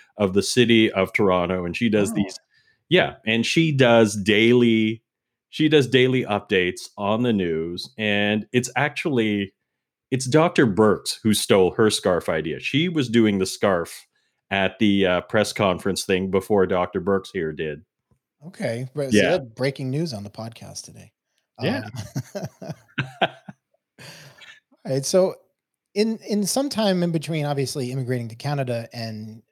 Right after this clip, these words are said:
Speaker 2: winding up here in Tampa, you, you met your lovely wife, Anitra.
Speaker 1: Yes.
Speaker 2: And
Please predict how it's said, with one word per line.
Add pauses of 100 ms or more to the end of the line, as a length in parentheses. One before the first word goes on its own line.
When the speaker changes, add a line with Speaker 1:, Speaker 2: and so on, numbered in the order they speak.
Speaker 2:
winding
up
here
in
Tampa,
you,
you
met
your
lovely
wife,
Anitra. (760)
Speaker 1:
Yes.
Speaker 2:
And